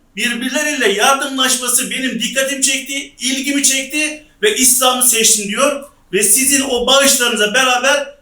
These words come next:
bir kardeşimizin hidayetine sebep olduk." İşte bu tefekkür duygularıyla beraber, bu vesilelerle beraber tüm İslam aleminin Kurban Bayramı'nı tebrik ediyorum.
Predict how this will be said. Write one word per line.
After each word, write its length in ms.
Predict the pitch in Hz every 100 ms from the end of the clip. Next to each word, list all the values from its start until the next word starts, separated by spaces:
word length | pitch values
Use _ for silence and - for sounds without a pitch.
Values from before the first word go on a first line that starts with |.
| _
bir 240 | 320 311 -
kardeşimizin 580 | 233 220 208 208 247
hidayetine 600 | 233 262 254 233 208 233
sebep 340 | 254 208 190 185
olduk." 400 | 180 247 269 - - _ _
İşte 380 | 202 - 233 233
bu 400 | 294 277 247 -
tefekkür 520 | 240 233 262 269 277
duygularıyla 720 | 240 247 233 240 233 233 226 208
beraber, 580 | 214 208 214 254 254 - _
bu 180 | 240 262
vesilelerle 680 | 247 247 240 247 262 240 233
beraber 520 | 220 202 262 254 - - _ _ -
tüm 260 | 285 262
İslam 400 | 254 226 247 240
aleminin 540 | 220 214 214 214 196 -
Kurban 380 | 226 208 254 226
Bayramı'nı 360 | 226 196 185
tebrik 320 | 196 214 254
ediyorum. 500 | 247 247 254 269 262